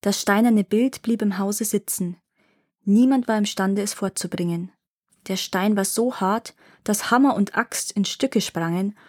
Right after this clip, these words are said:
ohne den geringsten Eindruck darauf zu machen. Der Riese blieb dort, bis ein heiliger Mann zu der Insel kam, der ihn mit einem einzigen Wort auf seine alte Stelle, wo er sich noch jetzt befindet,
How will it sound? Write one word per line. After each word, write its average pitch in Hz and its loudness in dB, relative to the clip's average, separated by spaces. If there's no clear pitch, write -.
ohne 262 6
den 233 4
geringsten 233 0
Eindruck 202 0
darauf 165 -2
zu - -4
machen. 170 -4
Der 185 6
Riese 202 4
blieb 247 0
dort, 175 2
bis 202 0
ein 190 2
heiliger 208 4
Mann 175 0
zu - -2
der 220 -2
Insel 226 -2
kam, 226 -4
der 214 6
ihn 208 8
mit 208 2
einem 196 2
einzigen 208 0
Wort 214 -2
auf - -10
seine 196 0
alte 202 -2
Stelle, 202 -2
wo 196 0
er 202 4
sich 202 0
noch 196 0
jetzt - -2
befindet, 185 -4